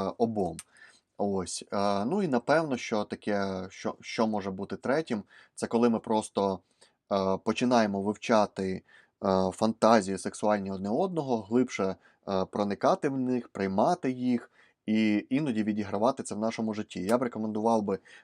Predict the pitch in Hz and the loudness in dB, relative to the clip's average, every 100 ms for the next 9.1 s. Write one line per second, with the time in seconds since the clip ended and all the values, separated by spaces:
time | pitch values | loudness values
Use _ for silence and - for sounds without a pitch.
0 | - 95 95 98 120 120 107 95 101 113 | -6 -2 0 4 6 6 2 -6 -2 2
1 | 110 95 95 98 101 95 - - 104 104 | 2 2 -4 -2 -4 -6 -12 -10 -6 0
2 | 180 185 165 - - 110 139 - - 131 | 2 2 -2 -12 -4 0 2 0 0 0
3 | 113 104 101 104 110 95 95 113 - 104 | 0 -4 -2 0 0 -4 -2 -4 -2 -4
4 | 98 95 - - _ - 98 95 95 101 | -4 -6 -10 -20 _ -8 -4 -4 -4 -4
5 | - 113 98 95 95 101 101 98 101 185 | -2 -2 -2 -6 -4 -6 -6 0 4 4
6 | 143 127 120 120 113 104 113 107 - - | 2 -4 -4 -2 -2 0 0 0 -4 -14
7 | - - - 101 101 101 - 113 104 101 | -20 -10 -2 -2 -2 -2 2 2 2 0
8 | 104 98 - 101 98 98 101 170 143 131 | 0 0 0 -2 -2 -4 0 2 2 2
9 | 117 | 0